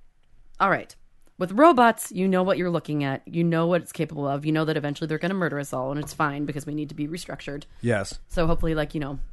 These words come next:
Speaker 1: we'll last for a while before they decide to just get rid of us all.
Speaker 2: Yes.
Speaker 1: With aliens, you have no idea what they want, what they look like, how they would operate.
Speaker 2: Yep. Well, here's, this is why you're taking your chances here. So the robots may end up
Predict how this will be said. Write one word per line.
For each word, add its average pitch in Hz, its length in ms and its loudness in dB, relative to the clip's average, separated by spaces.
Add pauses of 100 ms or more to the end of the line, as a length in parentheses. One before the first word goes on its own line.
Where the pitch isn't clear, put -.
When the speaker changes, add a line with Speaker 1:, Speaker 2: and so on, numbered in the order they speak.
(240)
Speaker 1:
we'll 160 100 -8
last 165 240 -4
for 180 100 -4
a 170 60 0
while 151 260 -2
before 156 280 -6
they 135 80 -6
decide 147 260 -10
to 143 80 -14
just 143 140 -12
get - 120 -10
rid 135 120 -6
of 110 80 -10
us 127 100 -14
all. 127 160 -8 (100)
Speaker 2:
Yes. 113 220 0
Speaker 1:
With 269 100 -2
aliens, 277 340 -2
you 254 80 -2
have 196 100 -4
no 240 360 0
idea 147 580 -4 (600)
what 170 460 -4 (280)
they 160 220 0
want, 156 560 -4
what 170 300 -4
they 127 160 -4
look 233 280 -6
like, 131 460 -8 (300)
how 180 280 0
they 175 140 -2
would 160 260 -4
operate. 143 760 -6
Speaker 2:
Yep. 110 320 -2 (500)
Well, 147 220 10
here's, 139 220 4
this 123 160 -2
is 117 80 -2
why 113 120 6
you're 123 100 2
taking 104 240 -4
your 135 100 -4
chances 214 420 2
here. - 200 -12 (320)
So - 180 2
the 156 120 6
robots 196 680 8
may 170 240 8
end 151 280 6
up 110 280 4